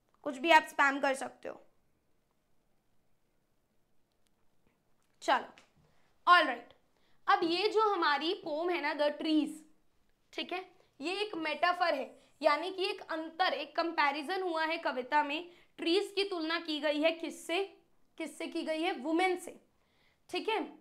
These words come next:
अब पोएट हमारी फेमिनिस्ट हैं और वो बताती हैं, जैसे आपको पता है, पहले के ज़माने में जो हमारी वुमेन थी, जो हमारी औरतें थी,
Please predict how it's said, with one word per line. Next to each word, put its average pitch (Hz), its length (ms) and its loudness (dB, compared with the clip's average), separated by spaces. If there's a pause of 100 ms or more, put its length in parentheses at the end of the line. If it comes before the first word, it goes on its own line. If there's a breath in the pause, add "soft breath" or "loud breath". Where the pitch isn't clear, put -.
अब - 80 0
पोएट 330 380 -2
हमारी 330 300 0
फेमिनिस्ट 330 560 -6
हैं 339 240 -8
और 294 200 0
वो 339 120 -6
बताती 294 480 -4
हैं, 311 120 -6
जैसे 294 200 -4
आपको 302 260 0
पता 285 220 0
है, 294 60 4
पहले 277 280 -2
के 285 120 -6
ज़माने 277 400 -2
में 285 160 -8
जो 294 100 -2
हमारी 269 300 -2
वुमेन 285 400 -4
थी, 277 80 -6
जो 254 120 -6
हमारी 269 280 -2
औरतें 262 460 0
थी, 254 280 -12